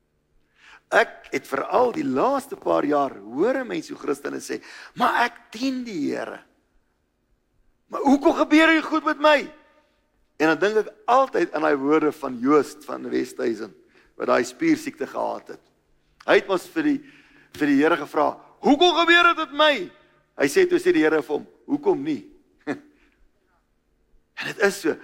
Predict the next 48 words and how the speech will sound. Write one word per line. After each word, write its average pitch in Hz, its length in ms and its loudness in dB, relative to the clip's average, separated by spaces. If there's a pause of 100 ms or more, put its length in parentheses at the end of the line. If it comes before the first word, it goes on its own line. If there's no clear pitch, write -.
(120)
Nou, 160 200 2
nou 156 120 0
wat 175 180 2
maak 226 160 0
jou 143 140 -2
nou 190 120 -2
so 160 140 -10
spesiaal? 101 540 -14 (1120)
Wat 175 140 0
maak 202 180 2
jou 151 160 2
nou 185 160 4
beter 147 400 0
of - 140 -14 (100)
anders 147 320 -4
as 107 160 -20
wat 113 160 -12
ek 143 240 -2
nou 123 220 -14
is? - 160 -20 (260)
Of 147 120 0
wat 180 160 4
maak 170 200 -2
my 143 160 0
beter 151 300 -4
as 110 100 -10
jou? 123 220 -6 (880)
Ons 147 160 -2
is 143 140 -2 (100)
almal 202 400 2
maar 147 240 0
net 175 240 0 (400)
skapies 175 880 -2
van 135 140 -6
die 131 100 -4
Here. 151 300 -2 (920)
Ons 202 220 6
is 220 100 -2
nie 285 240 0
een 320 160 4
'n 254 100 2
beter 247 340 0
posisie 220 480 -2
as 190 100 0
'n 196 100 6
ander 240 320 2
een 202 160 2
nie, 208 120 -2